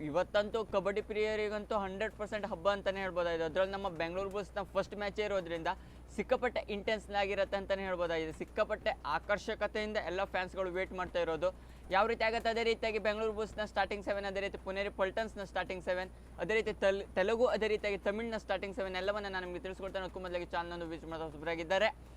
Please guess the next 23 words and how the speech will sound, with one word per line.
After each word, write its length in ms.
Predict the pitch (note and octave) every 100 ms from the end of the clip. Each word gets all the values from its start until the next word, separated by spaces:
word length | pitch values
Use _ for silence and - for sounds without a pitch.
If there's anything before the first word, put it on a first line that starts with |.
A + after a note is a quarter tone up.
| - - E3+
ಬೇಗ 200 | G3 A3
ಬೇಗ 240 | A#3+ A#3
ಚಾನಲ್ 260 | A#3 A3 A3
ಒಂದು 160 | G#3+
ಸಬ್ಸ್ಕ್ರೈಬ್ 340 | G#3 G#3 A3+ G#3
ಮಾಡ್ಕೊಂಡು, 280 | G3+ G#3 G3+
ನೋಟಿಫಿಕೇಶನ್ 320 | G3+ - G3
ಆನ್ 140 | F#3+
ಮಾಡ್ಕೊಂಡು, 280 | F#3 F3+ F3
ಬೆಲ್ 180 | F3 F3
ಐಕಾನ್ನ 220 | E3+ E3+
ಪ್ರೆಸ್ 260 | - F#3 G3+
ಮಾಡ್ಕೊಂಡು 260 | G3 G3
ಅಂತ 120 | F#3+
ಹೇಳ್ತಾ, 220 | F#3+ F#3 F3+
ನಾನು 140 | F3
ಮಾಡೋಂಥ 280 | F3 F3+ F3+
ವಿಡಿಯೋ 220 | F3 E3+
ನಿಮಗೆ 180 | E3 D#3+
ಮೊದಲಿಗೆ 380 | D#3+ D#3+ F#3 F#3
ನೋಟಿಫಿಕೇಶನ್ 600 | F3+ F3 F3 E3 E3+ D#3+
ಮೂಲಕ 180 | D#3 D3+
ಬರುತ್ತೆ. 460 | D3+ D3 - E3